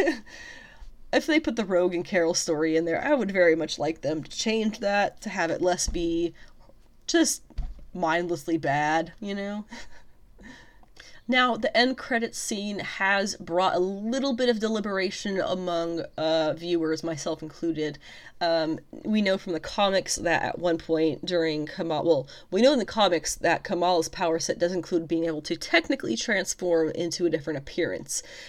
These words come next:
It's not something that really happens very often, but it does happen in the first arc of her series when she first becomes Ms. Marvel and gets her Inhuman powers in the comics. She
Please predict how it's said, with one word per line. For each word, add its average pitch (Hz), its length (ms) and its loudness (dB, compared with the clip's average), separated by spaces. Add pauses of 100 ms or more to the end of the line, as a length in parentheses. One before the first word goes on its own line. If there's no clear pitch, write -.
(160)
It's 180 160 -4
not 170 240 0
something 165 300 0
that 151 120 -2
really 156 200 -2
happens 170 420 -4
very 160 220 2
often, 208 400 0
but 180 100 4
it - 80 0
does 185 200 0
happen 175 300 0
in 156 80 2
the 160 60 0
first 165 380 0
arc 180 280 4
of 175 220 0
her 170 140 -4
series 160 640 2 (260)
when 165 140 -4
she 175 100 -2
first 220 380 0
becomes 190 480 0
Ms. 170 180 0
Marvel 170 500 4
and 165 220 0
gets 170 220 0
her 170 100 -4
Inhuman 156 460 -4
powers 202 480 0
in 170 80 -10
the 147 80 -10
comics. 175 600 -2 (380)
She 190 540 -2